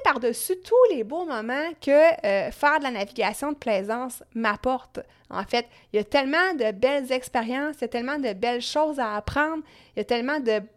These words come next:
beaux événements à vivre que je peux pas me laisser gruger par le fait d'avoir peur de revenir au quai puis de faire une, une fausse manœuvre, en fait.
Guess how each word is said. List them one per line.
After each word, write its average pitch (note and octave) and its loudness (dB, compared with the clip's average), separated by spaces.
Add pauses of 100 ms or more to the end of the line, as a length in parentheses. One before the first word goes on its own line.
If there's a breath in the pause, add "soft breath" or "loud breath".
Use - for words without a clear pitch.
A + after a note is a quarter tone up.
(180)
beaux C#4+ -4
événements C#4 2
à G#3 2
vivre B3+ -2 (380 soft breath)
que C#4 8
je D4 -8
peux A#3+ 2
pas C#4+ 2
me D4 -2
laisser C4+ -4 (180 soft breath)
gruger B3+ -2 (340 soft breath)
par A3+ 8
le G#3+ 2
fait C#4 0
d'avoir G#3 2
peur C4 4
de A#3 -2
revenir G#3 -2
au G3+ 2
quai C4+ -6
puis - -20
de G3 0
faire A#3 0
une, G3 -8
une G3+ -6
fausse A3+ -4
manœuvre, A3 -4
en F3 -8
fait. - -8